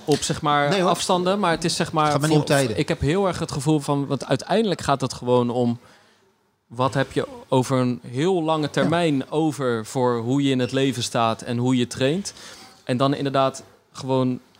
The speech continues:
Speaker 1: deze marathonvoorbereiding was het gewoon, en je moet natuurlijk, je, je moet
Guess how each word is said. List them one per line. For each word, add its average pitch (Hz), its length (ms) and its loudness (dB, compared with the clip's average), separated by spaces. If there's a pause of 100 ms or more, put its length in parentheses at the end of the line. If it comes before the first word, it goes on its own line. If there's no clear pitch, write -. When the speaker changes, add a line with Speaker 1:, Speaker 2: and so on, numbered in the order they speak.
(840)
Speaker 1:
deze 160 360 0
marathonvoorbereiding 127 1080 0 (460)
was 131 200 -4
het 135 120 -6
gewoon, 131 420 0
en 135 140 -2
je 131 80 0
moet 185 320 0
natuurlijk, 156 480 -2 (220)
je, 131 200 -8
je 123 200 -6
moet 151 420 2